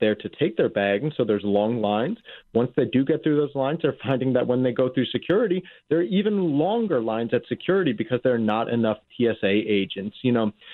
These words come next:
the travel demand, the number of folks looking to take vacations, is essentially back to pre-pandemic levels now, but the actual number of staff, both at T S A and with the airlines, is still down significantly from where it was pre-pandemic,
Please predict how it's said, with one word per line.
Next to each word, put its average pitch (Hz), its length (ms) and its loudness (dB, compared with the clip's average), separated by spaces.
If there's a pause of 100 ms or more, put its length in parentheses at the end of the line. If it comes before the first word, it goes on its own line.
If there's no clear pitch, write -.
(180)
the 123 340 2 (280)
travel 151 440 0
demand, 120 800 0
the 131 80 0
number 127 320 2
of 110 120 -2 (100)
folks 110 320 0
looking 110 460 0
to 107 100 0 (140)
take 120 240 0
vacations, 113 640 0 (320)
is 156 120 0
essentially - 560 0
back 127 420 -4
to 120 100 -2
pre-pandemic 117 800 0
levels 107 360 0
now, 156 240 -2 (260)
but 135 180 -2
the 160 140 2
actual 156 500 0
number 131 380 0
of 110 160 -6 (320)
staff, 123 420 -2 (100)
both - 220 0
at 208 60 0 (120)
T 113 120 2
S - 160 -2
A 185 220 2
and 123 100 -2 (100)
with 123 220 0
the 113 140 -2
airlines, 117 420 0
is 104 80 -4 (100)
still 160 160 2
down 117 480 -2
significantly 104 880 -2
from 110 140 0
where 104 100 4
it 104 80 0
was 101 240 0
pre-pandemic, 104 680 0